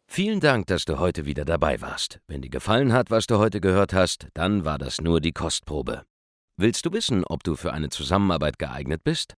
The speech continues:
Dann besuche jetzt andreasbaulig punkt de schrägstrich termin und buch dir einen Termin. In diesem fünfundvierzigminütigen kostenlosen Erstgespräch wird eine Strategie für dich erstellt. Du lernst, wie du dich positionieren sollst,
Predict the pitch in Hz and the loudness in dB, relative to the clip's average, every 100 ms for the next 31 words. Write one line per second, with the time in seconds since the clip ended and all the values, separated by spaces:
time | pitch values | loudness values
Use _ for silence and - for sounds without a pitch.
0 | _ 92 87 82 85 90 90 95 139 - | _ 2 2 2 0 -2 0 0 0 -4
1 | - 95 92 - 151 165 - - 110 113 | -4 0 0 2 0 0 0 0 0 2
2 | 110 85 - 95 73 87 76 95 98 - | 0 -2 -2 -2 -2 -4 0 4 4 2
3 | - - 80 113 - - 90 82 - 123 | -10 -4 -2 -2 -4 0 0 0 -2 0
4 | 143 107 92 80 _ - 147 185 _ 117 | 2 2 2 0 _ 0 2 2 _ -2
5 | 87 - 92 78 78 78 - 117 117 78 | -2 0 0 0 -2 -2 -2 0 2 0
6 | 62 _ _ _ _ _ _ _ _ - | -4 _ _ _ _ _ _ _ _ 2
7 | 104 127 131 - 180 180 143 - 147 - | 4 4 0 2 0 2 0 2 0 0
8 | 117 92 85 104 110 92 87 - 165 - | -2 2 4 4 2 0 2 0 0 0
9 | 127 98 85 80 73 80 - 92 - 98 | 2 2 2 0 -2 -4 -2 -2 -2 -4
10 | 151 180 98 107 90 98 98 95 98 104 | -6 -4 -2 0 0 -2 -2 -4 -4 -4
11 | 78 87 - 78 65 - - - 76 - | -2 -2 -4 -10 -12 -10 -8 -6 -6 -8
12 | - _ - 82 110 135 - - 85 80 | -14 _ -4 0 2 0 -2 -4 -2 -2
13 | 73 - 69 69 - 82 117 123 92 101 | -4 -4 -4 -6 -2 2 4 4 4 4
14 | 90 - | 2 -4